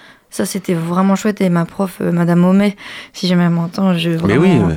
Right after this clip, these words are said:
Speaker 2: faut toujours
Speaker 1: gros,
Speaker 2: saluer.
Speaker 1: gros, gros,
Speaker 2: Ouais.
Speaker 1: gros big up à Madame Homais, parce qu'en plus, euh, elle était assez extravagante, euh,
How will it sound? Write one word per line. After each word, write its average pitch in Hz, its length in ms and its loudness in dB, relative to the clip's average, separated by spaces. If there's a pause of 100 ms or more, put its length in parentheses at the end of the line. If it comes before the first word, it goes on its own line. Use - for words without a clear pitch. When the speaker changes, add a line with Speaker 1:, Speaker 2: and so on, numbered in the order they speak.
(160)
Speaker 2:
faut - 100 -12
toujours 120 220 -2
Speaker 1:
gros, 180 160 -2
Speaker 2:
saluer. 233 200 4
Speaker 1:
gros, 208 240 2
gros, 190 240 2
Speaker 2:
Ouais. 190 40 2
Speaker 1:
gros 190 220 2
big 180 240 0
up 185 180 -2
à 170 60 0
Madame 165 340 0
Homais, 175 180 0
parce 185 180 -2
qu'en 208 160 0
plus, 220 280 -2
euh, 175 120 2 (480)
elle 185 140 0
était 180 140 -2
assez 180 180 0
extravagante, 185 720 0
euh, 165 240 0